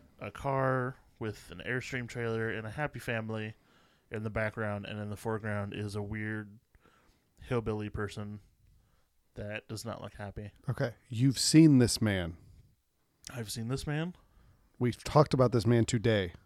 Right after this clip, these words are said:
Speaker 1: <laughs> Okay.
Speaker 2: Do you not recognize him?
Speaker 1: Dude,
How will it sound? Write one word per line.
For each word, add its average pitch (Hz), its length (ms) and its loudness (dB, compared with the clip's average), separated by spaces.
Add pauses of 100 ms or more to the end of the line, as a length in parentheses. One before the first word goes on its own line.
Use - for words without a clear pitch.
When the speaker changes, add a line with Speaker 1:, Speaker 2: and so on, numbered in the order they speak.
(260)
Speaker 1:
<laughs> 190 60 -10 (500)
Okay. - 440 -4 (1700)
Speaker 2:
Do 131 80 -4
you 120 80 -2
not 127 140 0
recognize 139 420 4
him? 180 220 2 (360)
Speaker 1:
Dude, 208 300 -4